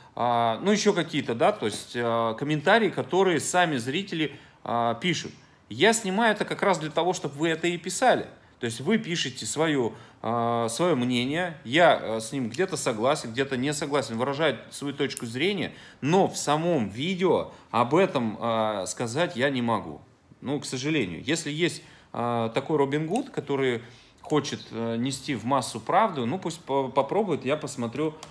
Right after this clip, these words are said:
а, как у него это получится. Буду лайки даже ставить и, возможно, даже комментарии какие-то оставлять.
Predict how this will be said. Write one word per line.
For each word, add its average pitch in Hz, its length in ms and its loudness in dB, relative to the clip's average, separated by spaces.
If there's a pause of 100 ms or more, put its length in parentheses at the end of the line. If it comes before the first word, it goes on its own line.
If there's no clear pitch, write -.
(140)
а, 110 520 0
как 135 220 -2
у 131 40 -4
него 127 120 0
это 127 120 -6
получится. 120 600 -4 (180)
Буду 123 280 -2
лайки 139 380 2
даже 107 280 0
ставить 87 420 -4 (340)
и, 123 260 -2
возможно, 110 440 -2
даже 101 460 -2 (140)
комментарии 107 440 -2
какие-то 80 420 -10
оставлять. 101 480 -4